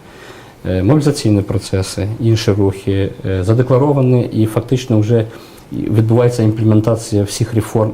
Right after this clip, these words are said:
і процесів децентралізації. Без керівників на місцях ми цього не зробимо. Тому що, я надіюся, він дієздатний, йому шістдесят два роки, у нього досвід, у пана Фіщука досвід, е, як керівника, і як, е, колишнього начальника податкової,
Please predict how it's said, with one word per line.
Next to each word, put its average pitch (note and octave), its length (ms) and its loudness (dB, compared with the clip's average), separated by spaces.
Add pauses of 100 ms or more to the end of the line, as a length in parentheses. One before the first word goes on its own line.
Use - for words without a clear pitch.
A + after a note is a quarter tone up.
і G2+ 240 0
процесів A2 400 -2
децентралізації. G2+ 840 -2 (540)
Без A2 200 2
керівників A#2 640 0 (640)
на G#2 100 2
місцях G#2 420 0 (180)
ми G#2 120 0
цього A2+ 240 0
не G#2 80 4
зробимо. F#2+ 340 -2 (680)
Тому C3+ 140 2
що, F3 140 0
я E3+ 40 6
надіюся, E3+ 440 2
він D3 300 2
дієздатний, C#3+ 580 2
йому C3 100 4
шістдесят C3+ 360 0
два C3+ 160 2
роки, C3+ 300 0
у G#2+ 40 2
нього A2+ 240 2
досвід, A2+ 500 0 (800)
у - 60 -2
пана A#2+ 220 0
Фіщука A2+ 460 -2
досвід, G#2+ 600 -2
е, G2+ 220 2
як G#2+ 200 0
керівника, A2+ 600 0 (580)
і F#2+ 160 -2
як, G#2+ 200 2 (160)
е, G2 680 2
колишнього G#2 420 0
начальника G#2 440 0
податкової, A#2 840 0